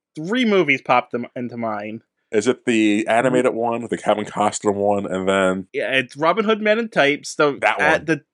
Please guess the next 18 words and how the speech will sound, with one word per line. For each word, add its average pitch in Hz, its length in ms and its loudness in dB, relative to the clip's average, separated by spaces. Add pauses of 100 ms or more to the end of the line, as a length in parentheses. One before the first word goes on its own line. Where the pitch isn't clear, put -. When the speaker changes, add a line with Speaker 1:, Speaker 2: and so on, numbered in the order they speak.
(160)
Speaker 1:
the 170 120 4
Disney 196 520 -2
one, 151 480 2 (260)
and 151 380 -2 (260)
not 147 520 2
anything 151 420 -2
to 139 60 -2
do 139 160 -2
with 139 180 2
Robin 123 340 0
Hood. 117 340 -2
Oh, 113 240 -2 (220)
why 131 180 2
am 127 140 0
I 117 100 0
forgetting 117 420 -6
it? 113 200 -4 (100)
Like, 143 300 -6